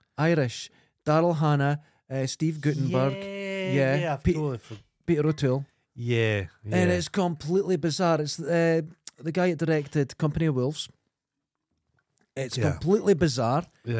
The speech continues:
Speaker 2: okay.
Speaker 1: but it's fun.
Speaker 2: I love Daryl Hannah.
Speaker 1: It's fun.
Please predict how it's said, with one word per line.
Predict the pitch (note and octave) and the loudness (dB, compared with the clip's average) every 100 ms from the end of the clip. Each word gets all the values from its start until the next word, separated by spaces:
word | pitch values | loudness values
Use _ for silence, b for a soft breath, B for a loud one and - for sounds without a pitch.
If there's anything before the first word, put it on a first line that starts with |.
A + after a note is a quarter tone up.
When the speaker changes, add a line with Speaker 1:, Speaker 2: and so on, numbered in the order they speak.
| A2 | -4
Speaker 2:
okay. | - G#2+ F#2 | -4 -8 -4
Speaker 1:
but | F#3 F3+ F3+ | -2 0 -2
it's | D#3 | -6
fun. | - A#3 C4+ C4+ F#3 - | -6 -2 2 2 0 -4
Speaker 2:
I | F2+ | -10
love | G2+ A#2+ | -10 -10
Daryl | - E2 E2 D#2 | -12 -12 -12 -14
Hannah. | E2 D#2+ E2 _ _ | -16 -16 -18 _ _
Speaker 1:
It's | F#3+ F3+ - | -10 -8 -10
fun. | - A3+ C4 G#3 | -8 -4 -2 -2